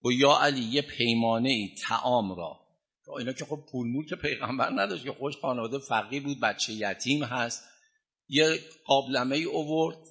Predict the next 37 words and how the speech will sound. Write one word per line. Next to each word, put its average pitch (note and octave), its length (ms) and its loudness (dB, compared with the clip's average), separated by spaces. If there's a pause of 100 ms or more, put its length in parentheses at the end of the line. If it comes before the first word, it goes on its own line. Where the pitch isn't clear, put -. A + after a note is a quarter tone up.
(220)
حضرت B2+ 340 0
قابلمه A2+ 540 2
ای C3+ 200 -2
انقدری F#2+ 640 -6
مثلاً. - 280 -6 (880)
گفت: D#3 100 0
"یه C#3+ 60 6
پیمانه A#2+ 520 0
طعام G#2+ 540 0
رو." E2+ 200 -18 (1300)
یه C#3 240 4
رون D3+ 420 4
گوسفند A#2 540 0
می‌گیری، C#3 800 -2 (800)
حالا A2 200 0
اینا C#3+ 180 4
می‌خوام B2 280 0
بیان C3+ 200 2
مثلاً B2+ 340 -2
شاید D3 240 -2
چهل B2 200 0
پنجاه A2 420 -2
نفرن، E3 580 -2 (720)
کم A2+ 160 -4
آدم A#2+ 200 -2
نیستن D3 300 -6
که. A#2 200 -16
گفت: F#3 120 -4
"یه F3+ 100 0
رون E3 280 -4
گوسفند F#3+ 360 -6
می‌گیری، C4+ 180 -8
یه G#3 60 -4
قابلمه C3 460 -2
اینقدر، A#2+ 260 -8
اینو D#3+ 240 -6
میپزی. G2 580 -6